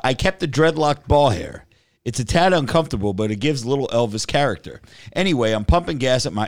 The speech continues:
in my bright red Dodge Challenger R T yesterday when I noticed some overcooked linguine, skinny jean wearing, Elmer's glue, pasty ass beta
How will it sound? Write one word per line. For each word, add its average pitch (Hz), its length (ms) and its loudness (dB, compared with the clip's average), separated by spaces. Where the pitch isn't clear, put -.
in 113 100 -2
my 104 160 0
bright 127 400 2
red 123 380 0
Dodge 120 360 0
Challenger 113 540 -2
R 143 200 2
T 143 160 -2
yesterday 85 680 -6
when 127 140 -2
I 123 140 2
noticed 170 340 0
some 127 180 0
overcooked 170 680 0
linguine, 147 760 -2
skinny 165 400 -4
jean 151 320 0
wearing, 135 400 0
Elmer's 147 400 0
glue, 139 300 2
pasty 147 580 0
ass 139 220 0
beta 110 440 -4